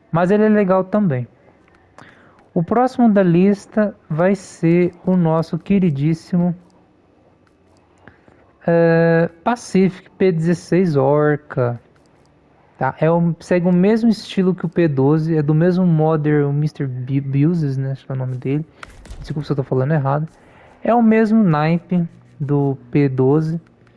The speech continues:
Ele tem outras variações, mas que eu acho que não combina muito pra ele. Eu uso ele mais no sentido comum do jogo mesmo pra ele.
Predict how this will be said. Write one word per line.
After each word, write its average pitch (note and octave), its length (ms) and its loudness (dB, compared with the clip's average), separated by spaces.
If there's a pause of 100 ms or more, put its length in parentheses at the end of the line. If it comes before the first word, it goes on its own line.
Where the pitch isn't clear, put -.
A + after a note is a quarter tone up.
(260)
Ele D#3 180 2
tem E3+ 440 2
outras F3 300 2
variações, D#3+ 420 0
mas G#3 180 -2
que - 80 -4
eu G#3 40 2
acho F#3+ 120 -4
que F#3+ 60 0
não F3+ 80 2
combina F3+ 420 2
muito E3 220 0
pra F3+ 140 0
ele. F#3+ 180 2
Eu F3+ 80 4
uso F3+ 220 2
ele F3 100 2
mais E3+ 260 0
no E3 140 2
sentido D#3 480 -2
comum E3 420 0
do D#3+ 100 0
jogo C#3 280 -2
mesmo C#3 300 -6
pra D3 160 -2
ele. E3 180 -4